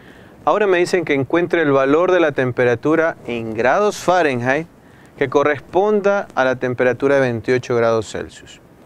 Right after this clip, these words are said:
Recordemos que tenemos nuestra expresión que me permite encontrar los grados Celsius, dado los grados Fahrenheit, pero nos sirve igual. En este caso, los grados Celsius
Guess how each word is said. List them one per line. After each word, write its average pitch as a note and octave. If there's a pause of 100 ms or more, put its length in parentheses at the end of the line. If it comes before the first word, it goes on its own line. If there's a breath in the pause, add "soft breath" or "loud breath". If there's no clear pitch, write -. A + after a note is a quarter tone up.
(1000 loud breath)
Recordemos D3 (240)
que B2
tenemos B2+
nuestra B2
expresión D#3 (420 loud breath)
que C3+
me C3
permite C3+
encontrar C3
los A#2+
grados C3
Celsius, D3+
dado E3+
los B2
grados A#2+
Fahrenheit, A2 (460 loud breath)
pero C3+
nos C3+
sirve C3+
igual. C3+ (1500 loud breath)
En D3
este G#3
caso, F3 (480 loud breath)
los C#3
grados F3+
Celsius F3+